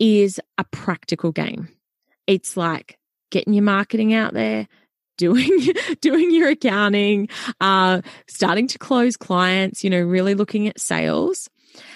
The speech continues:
And then the game from six to seven figures, in my opinion,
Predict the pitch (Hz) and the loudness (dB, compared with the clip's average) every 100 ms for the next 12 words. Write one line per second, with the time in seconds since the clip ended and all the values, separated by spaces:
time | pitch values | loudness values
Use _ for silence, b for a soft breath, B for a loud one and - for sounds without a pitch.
0 | B - 240 240 240 220 196 233 277 359 | B 0 2 4 2 0 0 0 0 -4
1 | - 403 381 - - - - 190 - 190 | -6 -4 -4 -4 -6 -8 -12 -8 -4 -2
2 | 180 165 90 160 214 - - 190 180 180 | -2 -2 -2 -2 -4 -6 -2 2 2 2
3 | 175 185 180 175 180 294 | 0 -2 -2 -4 0 -2